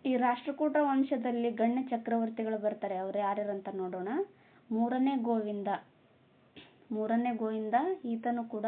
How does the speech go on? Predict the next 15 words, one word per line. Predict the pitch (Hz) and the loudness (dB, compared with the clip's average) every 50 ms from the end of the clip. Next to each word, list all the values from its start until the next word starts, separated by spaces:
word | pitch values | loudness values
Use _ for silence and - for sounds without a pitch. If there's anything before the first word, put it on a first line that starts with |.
| 233 | 0
ರಾಷ್ಟ್ರಕೂಟ | 233 226 202 214 214 - 233 220 - - 240 - 247 | 0 0 -2 -4 -6 -8 -8 -8 -6 -6 -6 -4 -6
ಸಾಮ್ರಾಜ್ಯದಲ್ಲಿ | 247 254 247 226 220 220 220 214 214 220 202 208 202 214 220 226 | -6 -4 -4 -2 0 0 0 -2 -2 -4 -4 -6 -4 -4 -2 -2
ಅತಿ | 220 214 - 220 | -4 -4 -4 -6
ಗಣ್ಯ | 202 202 208 196 196 208 214 208 | -6 -4 -4 -4 -2 -2 -4 -4
ವ್ಯಕ್ತಿಯಾಗಿದ್ದಾನೆ. | 196 196 190 - - - 208 190 190 185 180 190 180 - 180 180 185 185 180 - - - - - - - - - - - - - - - - - - - - - _ - - - - _ _ - - - | -4 -6 -10 -8 -6 -6 -4 -4 -4 -6 -6 -8 -10 -8 -8 -8 -6 -8 -8 -10 -12 -20 -20 -20 -20 -20 -20 -20 -20 -20 -20 -20 -20 -20 -20 -20 -20 -20 -20 -20 _ -20 -20 -20 -20 _ _ -20 -12 -4
ಇವನು | - 262 269 269 262 269 269 226 | 0 4 4 6 6 6 6 6
ದಕ್ಷಿಣ | 226 233 233 - - 294 302 302 | 6 6 6 6 4 4 6 6
ಭಾರತದ | 277 285 277 277 269 269 269 269 269 254 262 | 4 4 4 4 4 4 2 0 -2 0 0
ಎಲ್ಲೆಡೆ | 262 247 226 240 240 247 240 240 254 | 0 0 0 0 0 0 0 0 -2
ಪ್ರಭುತ್ವವನ್ನ | 233 233 - - - 233 220 214 220 226 226 - 233 226 220 220 220 214 220 220 | -2 -4 -8 -6 -4 -2 -2 0 -2 -2 0 2 2 2 2 2 0 -2 -2 -4
ಸಾಧಿಸಿ, | - 220 214 202 202 202 202 - - 254 277 330 320 - - - - - - - - - - - - | -6 -6 -4 -4 -6 -8 -8 -6 -4 -4 -2 -2 -4 -8 -12 -20 -20 -20 -20 -20 -20 -20 -18 -6 -2
ಮುಂದೆ | 233 233 247 254 233 240 247 | 0 2 2 2 2 2 0
ಹಿಮಾಲಯದ | 254 254 233 226 220 226 233 247 254 262 254 254 247 233 240 | 0 0 2 2 2 2 2 2 2 2 0 0 0 -2 -4
ತಪ್ಪಲಿನವರೆಗೂ | 233 - 220 214 220 - 240 240 247 240 240 240 233 233 226 226 220 226 247 | -4 -4 -4 -4 0 0 0 2 2 0 0 2 2 2 2 2 0 -2 -4
ತನ್ನ | 226 - 233 220 | -4 -2 -2 -2